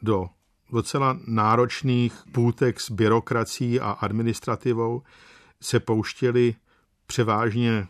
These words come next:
Francouzi a lidé, kteří měli ke čtvrti opravdový vztah,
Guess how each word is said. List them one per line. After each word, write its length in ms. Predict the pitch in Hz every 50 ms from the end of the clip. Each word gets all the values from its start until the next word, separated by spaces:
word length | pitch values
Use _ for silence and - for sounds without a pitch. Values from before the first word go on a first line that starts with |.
| - _
Francouzi 880 | _ - 110 101 104 - - - 120 117 117 110 110 117 120 120 123 - -
a 280 | 107 101 95 92 92 - _ _ _ _ _ _ _ _ _ _ _ _ _ -
lidé, 560 | 107 101 110 107 101 104 117 113 113 113 110 -
kteří 720 | - - - - 110 104 92 98 110 110 110 110 107 92 - _ _ _ _
měli 360 | - 110 110 107 101 107 107
ke 200 | - _ - 113
čtvrti 360 | - - - 107 - - 107 -
opravdový 560 | - - - 113 110 110 110 113 110 113 104
vztah, 520 | - - - - 101 92 95 98 - -